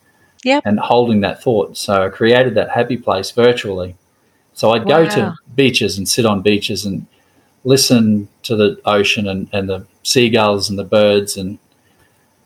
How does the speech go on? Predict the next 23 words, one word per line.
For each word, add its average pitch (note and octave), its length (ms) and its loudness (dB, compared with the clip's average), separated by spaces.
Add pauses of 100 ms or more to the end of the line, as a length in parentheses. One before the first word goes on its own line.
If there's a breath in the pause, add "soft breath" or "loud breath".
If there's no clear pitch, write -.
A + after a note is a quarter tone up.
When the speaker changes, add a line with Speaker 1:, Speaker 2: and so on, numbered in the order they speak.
(180)
Speaker 2:
and G#2+ 80 -4
just A2 180 -4
relax. A2 460 0
And G2+ 260 -2
I'm, G#2 320 0
I'm G#2+ 160 -2
big B2+ 140 2
into G#2 180 2
space, C3 440 0
so G2+ 480 2
I'd G2 160 -2
go G2+ 180 2
into A2+ 380 0
space, - 560 -2
into A2 300 -8
a F#2+ 40 -6
space G#2 380 -4
pod C#3+ 320 0
and F#2+ 120 -4
just, G2+ 280 -10 (440)
um, G#2+ 440 0 (200)
float, B2+ 380 0 (1120)
um, G#2+ 680 0